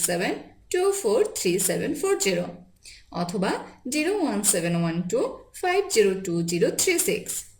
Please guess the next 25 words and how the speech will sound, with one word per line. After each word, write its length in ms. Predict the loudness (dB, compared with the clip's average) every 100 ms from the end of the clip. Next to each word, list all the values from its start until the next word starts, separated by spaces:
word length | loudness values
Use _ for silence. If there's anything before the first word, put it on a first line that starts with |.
| -8 -4
এছাড়াও 280 | 2 2 4
টেলিফোনে 320 | 2 0 -2 -4
ফোন 120 | -2 -4
করতে 220 | -4 -6 -4
পারেন, 200 | -2 0 0
তার 140 | -2 -2
জন্য 160 | -2 -2 0
করবেন 240 | 0 0 -4 -10 -18 -10 -4
জিরো 180 | 0 2 2
ডাবল 240 | 0 0 0
সেভেন 200 | 0 0 -4 -4
ওয়ান 200 | -2 0 -2 -4 -2
সিক্স 200 | 0 2 0
ওয়ান 140 | -2 -4 -2
থ্রি 120 | 0 0
ফাইভ 200 | 0 0 0 -2
এইট, 120 | -4 -8 -4
এই 80 | -2
নাম্বারে। 280 | -2 -2 -6 -10 -16 -20 -10
তো 60 | -6 0 2
এই 100 | 2 2
চারটির 320 | 0 0 0 0
মধ্যে 180 | -2 0
যে 60 | 0
কোনো 120 | 0